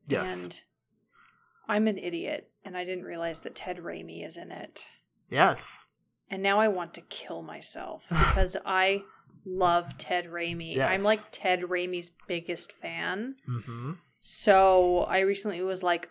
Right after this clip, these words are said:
Speaker 2: "Oh my God, that was Ted Raimi," and now I
Speaker 1: Yeah.
Speaker 2: wanna die. I wanna die,
Speaker 1: We
Speaker 2: Rick.
Speaker 1: stan the Raimis, okay?
Speaker 2: Die.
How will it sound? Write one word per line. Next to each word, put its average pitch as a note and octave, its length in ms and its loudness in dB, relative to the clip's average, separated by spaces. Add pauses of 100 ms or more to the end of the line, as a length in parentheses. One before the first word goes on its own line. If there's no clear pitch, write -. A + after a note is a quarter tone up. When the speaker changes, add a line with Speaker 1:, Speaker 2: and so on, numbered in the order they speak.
(120)
Speaker 2:
"Oh G#3 120 6
my G#3 140 10
God, G3+ 260 8
that G#3 140 10
was G#3+ 160 0
Ted G3 360 4
Raimi," F#3 640 -2
and F3 120 -10
now F3 80 0
I F3 60 0
Speaker 1:
Yeah. - 60 0
Speaker 2:
wanna E3+ 240 -4 (200)
die. E3+ 500 6 (240)
I G#3+ 40 2
wanna D4 260 8 (100)
die, G#3 520 12 (120)
Speaker 1:
We D3+ 80 0
Speaker 2:
Rick. F3+ 80 0
Speaker 1:
stan A#3 200 10
the G#3+ 60 10
Raimis, C3 540 6
okay? B2 60 -6
Speaker 2:
Die. F3+ 500 10